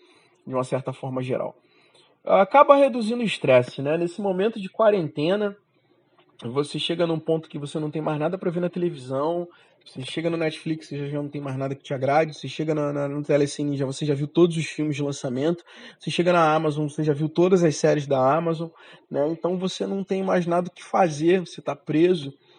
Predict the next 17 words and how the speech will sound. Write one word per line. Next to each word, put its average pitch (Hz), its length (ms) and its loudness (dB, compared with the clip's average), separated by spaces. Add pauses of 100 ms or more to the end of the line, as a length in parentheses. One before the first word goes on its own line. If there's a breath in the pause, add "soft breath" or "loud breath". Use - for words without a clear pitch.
(120)
ou 143 80 -4
você 156 400 -2
já 156 200 4
colocou 165 420 0
tua 156 120 2
plataforma 156 520 0
em 139 60 -4
dia, 165 420 2
já 147 120 2
fez 165 240 -2
o 156 60 -4
seu 151 160 -6
planejamento, 151 720 0
tá 170 140 2
sobrando 165 460 4
tempo, 180 580 -2 (420 soft breath)
né? 165 240 2